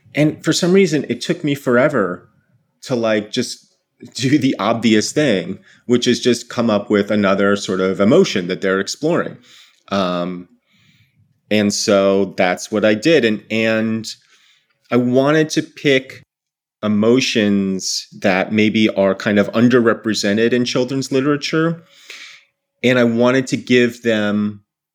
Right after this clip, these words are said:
a take that I felt like I wasn't seeing that much. So, for example, in "I'm Sad," you know, the flamingo's bummed out,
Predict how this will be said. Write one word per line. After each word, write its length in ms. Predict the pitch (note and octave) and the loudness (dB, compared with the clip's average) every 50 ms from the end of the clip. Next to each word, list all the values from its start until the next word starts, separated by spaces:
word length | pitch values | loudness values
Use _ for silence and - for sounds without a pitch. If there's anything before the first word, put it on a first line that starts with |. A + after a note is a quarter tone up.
| _ _ _ _ | _ _ _ _
a 100 | - A2 | -10 -10
take 600 | - - - - - C3+ C3 C3 C3 B2+ B2+ - - - - _ - G#2 G2 | -8 -8 -10 -8 -2 2 2 4 2 2 -2 -6 -14 -20 -20 _ -16 -6 -2
that 160 | A#2+ A2 G#2+ | 0 0 2
I 100 | G#2 G#2 | 2 0
felt 280 | G2+ - A#2 A2+ - G#2+ | 0 0 0 0 0 0
like 180 | G#2+ G2+ - | -2 -2 0
I 140 | - G2+ G2+ | 0 0 2
wasn't 480 | G2 G2 G2 F#2 - G2 F#2 F2+ - - _ _ _ _ _ | 2 2 0 0 0 -4 -8 -8 -10 -14 _ _ _ _ _
seeing 720 | - - - - - G#2+ G#2 F#2+ F#2 - D2 D2+ D2+ D2 | -8 -6 -4 -4 -4 -2 -2 -2 -2 -2 -4 -6 -8 -8
that 260 | D2+ D2 - - D#2 | -10 -10 -10 -12 -12
much. 560 | D#2 C2+ A#1 A1 - - - - - - - _ _ _ _ _ | -14 -12 -14 -14 -14 -10 -8 -8 -8 -8 -10 _ _ _ _ _
So, 240 | - - - B2 A2 | -8 -2 0 0 0
for 220 | G2+ - A#2 G#2+ G#2 | 0 0 -2 -2 0
example, 880 | G2 - A2+ G#2 G2+ G2+ G2 - G2 F#2+ F#2+ F#2+ F#2+ F#2 F#2 F#2 - _ _ _ _ _ _ _ _ _ _ _ _ - | 0 -2 -2 0 0 0 -2 -2 -2 0 2 2 2 2 0 -2 -6 _ _ _ _ _ _ _ _ _ _ _ _ -4
in 520 | G#2+ G2+ G2 G2 G2 G2 G2 G2 G2 - - | -2 -2 0 0 -2 -2 -2 -4 -6 -6 -6
"I'm 380 | G#2 G#2+ G#2+ G#2 G#2 G2+ G2 | -2 -2 0 0 0 0 -2
Sad," 840 | G2+ - - - F3 D#3+ D#3 C3 G#2 F#2 F2 F2 E2+ F2 F2 F2+ - - _ _ _ _ _ _ _ _ _ _ _ _ _ _ _ | -2 -4 -2 0 0 0 0 -2 -2 -4 -4 -4 -4 -4 -6 -6 -8 -14 _ _ _ _ _ _ _ _ _ _ _ _ _ _ _
you 140 | - A2+ G#2 | -6 -4 -2
know, 140 | G2+ F#2+ | 0 0
the 120 | F#2 G2+ G2+ | 0 0 -2
flamingo's 640 | - - A2+ G#2+ A2 A2+ A2+ A2+ A#2 A2 G#2+ G2+ G2+ | 0 2 2 4 4 4 4 4 4 4 2 2 -2
bummed 520 | - _ _ - G#2 G2 F#2+ F#2+ F#2+ E2+ | -6 _ _ -2 0 0 0 0 -2 -4
out, 340 | E2+ D#2+ D#2+ - - - - | -4 -6 -6 -8 -10 -12 -14